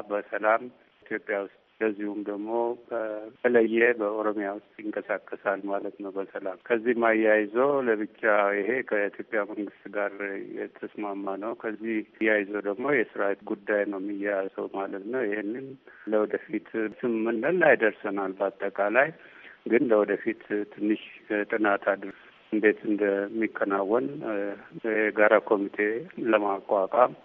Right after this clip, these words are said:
በዚህ ላይ ተስማምተናል። ሶስተኛ እና ከዚህ ለየት ያለ ከአቶ ለማ መገርሳ ጋር እንደ ኦሮሚያ ፕሬዚደንትነት ደግሞ ኦሮሚያ ውስጥ ያለውን የፖለቲካ እንቅስቃሴ የኦሮሞ ድርጅቶች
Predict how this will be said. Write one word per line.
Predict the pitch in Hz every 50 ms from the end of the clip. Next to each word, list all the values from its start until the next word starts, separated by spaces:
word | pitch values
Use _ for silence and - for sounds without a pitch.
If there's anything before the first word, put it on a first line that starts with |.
| - - - - - - - - - - -
በዚህ | 110 110 98 107 95
ላይ | 98 101 98 104 104 101 - -
ተስማምተናል። | - 113 104 - - 107 104 98 98 - - - 92 98 110 120 131 135 135 - - - - - - - - - - - - - -
ሶስተኛ | 117 110 - - 135 120 113 117 120 120 123 123 123 123 127 131 127 123 123
እና | 113 110 107 113 117 117
ከዚህ | 117 - 113 104 101 101 104 104 104 101 101 98
ለየት | 104 104 107 104 - - -
ያለ | 107 98 98 104 117 131 139 131 127
ከአቶ | - 113 110 104 101 101 104 104 104 110 107 113 110 107 110 - 107
ለማ | 101 104 101 107 107 104 104
መገርሳ | 104 101 92 101 98 - - - 104 101
ጋር | 95 110 113 117 120
እንደ | 104 101 104 101 98 98 98 98
ኦሮሚያ | 104 104 104 107 110 104 95 98
ፕሬዚደንትነት | - - - 117 113 104 101 101 98 98 95 - - 101 101 95 - -
ደግሞ | 104 104 98 110 123 135 139 143 - - - - - _ _ _ _ _ _ -
ኦሮሚያ | 120 117 117 120 123 123 110
ውስጥ | 107 - - - -
ያለውን | 120 110 98 92 95 98 101 98 98 101 101 101 98
የፖለቲካ | 98 101 98 - - 120 104 101 - - - 101 101
እንቅስቃሴ | 98 101 - 104 - - - - - 104 101 98 95 - 113 110 110 113 107 107 104
የኦሮሞ | 98 95 98 101 101 101 98 107 104 104 104 104 101 - - - - - - - - - - - - -
ድርጅቶች | 110 113 104 - - 104 - - 113 110 104 98 -